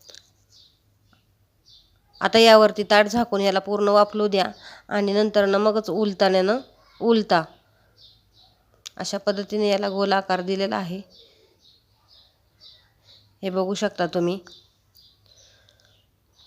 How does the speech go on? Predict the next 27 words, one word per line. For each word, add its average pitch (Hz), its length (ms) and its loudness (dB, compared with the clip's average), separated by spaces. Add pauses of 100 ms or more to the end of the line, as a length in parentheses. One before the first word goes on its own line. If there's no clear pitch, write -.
(200)
आता 202 160 0
तुम्हाला 233 360 6
जर 226 160 2
आपली 226 300 4
रेसिपी 220 340 -2
आवडली 214 320 4
असली 202 360 -2 (140)
तर 220 100 -2
तुम्ही 208 240 -2
कमेंटमध्ये 214 600 2 (220)
छान 226 180 6
म्हणून 208 300 2
लिहा, 214 360 -2 (440)
नसेल 214 480 -2
तर 208 80 0
तुम्ही 220 280 2
नाही 226 220 2
म्हणून 208 280 0
पण 220 140 0
लिहू 214 160 4
शकता. 208 420 -4 (480)
आणि 208 440 2 (1080)
अशा 214 200 -4
पद्धतीने 220 460 0
आपण 196 300 4
हे 202 120 -2
बॅटर 196 360 2